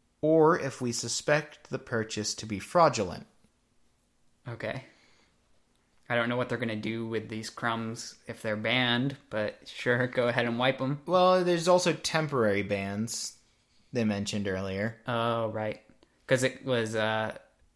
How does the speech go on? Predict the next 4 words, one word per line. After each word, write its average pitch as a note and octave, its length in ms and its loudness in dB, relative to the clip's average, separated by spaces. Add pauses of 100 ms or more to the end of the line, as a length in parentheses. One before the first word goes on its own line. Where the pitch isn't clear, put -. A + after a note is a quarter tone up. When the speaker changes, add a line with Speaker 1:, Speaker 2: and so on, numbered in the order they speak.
(280)
Speaker 2:
immediately B2+ 1160 0 (300)
permanent A2 720 -2
ban. G#2+ 420 -4 (1080)
Speaker 1:
Refunds. C3 920 2